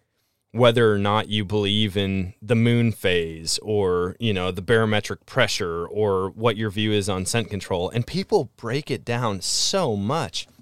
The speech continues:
You'll have two people that both shoot compound bows. They might both shoot a Hoyt or a Matthews, but one will just be diehard, like, "Dude, you have to use a whisker biscuit." And the other one's like, "It's gotta be drop away." <laughs> And I'm like, "Man,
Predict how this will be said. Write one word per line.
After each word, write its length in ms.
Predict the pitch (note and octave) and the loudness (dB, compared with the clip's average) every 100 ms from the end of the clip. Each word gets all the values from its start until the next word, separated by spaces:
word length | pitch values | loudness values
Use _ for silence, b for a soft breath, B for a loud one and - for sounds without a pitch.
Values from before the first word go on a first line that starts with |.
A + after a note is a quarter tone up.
| _ _ _ _ _ - | _ _ _ _ _ -6
You'll 200 | D3+ G3+ | -2 0
have 340 | G3 A#2+ - _ - | 0 0 -4 _ -10
two 240 | - A#3 | -4 -4
people 340 | G#3 G3+ - A#2 | -4 -8 -6 -2
that 200 | G#2+ - | -2 0
both 220 | E3 - | -2 0
shoot 280 | - F#3 D3 | -4 -6 -6
compound 540 | D3+ D3+ C#3 F#2+ F#2 | 0 0 0 -4 -4
bows. 380 | F2 E2+ G#2 - b b b | -6 -6 -6 -8 b b b
They 100 | E3+ | -2
might 320 | G#3 F#3 C#3+ A2 | 0 2 0 2
both 240 | C3 C#3 | 2 2
shoot 220 | - C#3+ | 0 0
a 60 | B2 | -2
Hoyt 460 | - E3+ G3 - - _ _ _ | 0 -2 -2 -4 -18 _ _ _
or 200 | - C3 | -2 2
a 60 | A#2 | 2
Matthews, 760 | A2 D3 F#3+ - F2+ D#2 - - _ _ _ _ _ _ - | 2 0 -2 -6 -8 -8 -12 -12 _ _ _ _ _ _ 2
but 220 | C#3 - _ | 2 2 _
one 340 | A#2+ C3 F3 | -8 -2 0
will 120 | D3 B2+ | 0 -2
just 260 | B2 - | -2 -4
be 140 | A#2+ G#2 | -4 -4
diehard, 640 | - A#2+ A#2 G#2+ A#2 A2 | 0 2 2 2 0 0
like, 200 | F#2 - | -2 -2
"Dude, 220 | D3+ C#3+ | 2 2
you 220 | G2 G2 G#2+ | 2 -4 0
have 220 | B2 A#2+ | 0 0
to 60 | A2+ | -2
use 220 | A2+ G#2+ | -2 -2
a 60 | |
whisker 380 | G2 A#2+ - G2 | -2 -2 -2 -4
biscuit." 440 | E2 F#2 - E2+ - | -8 -6 -6 -10 -10
And 120 | G#2+ | -6
the 100 | G2+ | -2
other 160 | A2 A2 | 0 0
one's 200 | F#2+ F#2 | -2 -4
like, 200 | F2+ - | -8 -4
"It's 200 | A#2+ - | -4 0
gotta 240 | D3+ D#3 | 4 4
be 120 | C3 A#2+ | 4 -2
drop 360 | B2 C#3 C3+ | 0 2 2
away." 400 | A#2+ F#2 F2 F2+ | 0 -4 -4 -4
<laughs> 160 | - - | -2 -2
And 100 | E3 | -2
I'm 160 | C#3 F3 | 0 2
like, 160 | C3 | 2
"Man, 260 | B2+ D#3+ | 2 0